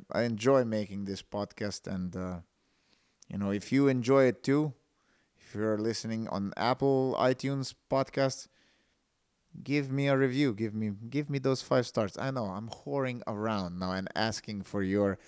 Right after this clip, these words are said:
approval. <laughs> But yeah, if you enjoy it, if you like it, leave a review. If you don't, you know, that's, that's fine too. You know, whatever you feel is right. Uh, it's up to you. Bye-bye.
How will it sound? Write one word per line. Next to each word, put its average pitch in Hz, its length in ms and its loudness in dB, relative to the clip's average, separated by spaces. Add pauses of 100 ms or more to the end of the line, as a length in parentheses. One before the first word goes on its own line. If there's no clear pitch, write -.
(240)
approval. 113 800 4
<laughs> - 60 -14 (1300)
But - 140 -6
yeah, 170 160 10
if 101 180 0
you 143 60 8
enjoy 139 340 8
it, 143 80 4
if 123 140 -8
you 127 80 0
like 127 280 6
it, 117 160 -2 (100)
leave 120 180 0
a 117 80 0
review. 113 460 2
If 104 140 -2
you 104 60 -2
don't, 110 340 4 (560)
you 98 60 -4
know, 95 140 0
that's, 101 300 2
that's 110 220 0
fine 104 280 0
too. 95 260 -2 (460)
You - 80 -4
know, 101 60 0
whatever 110 340 6
you 107 160 2
feel 101 260 0
is 90 160 0
right. 87 320 -2 (800)
Uh, 85 400 -4
it's 82 220 -4
up 90 220 -2
to - 120 -4
you. 80 240 -2 (2500)
Bye-bye. 90 400 -2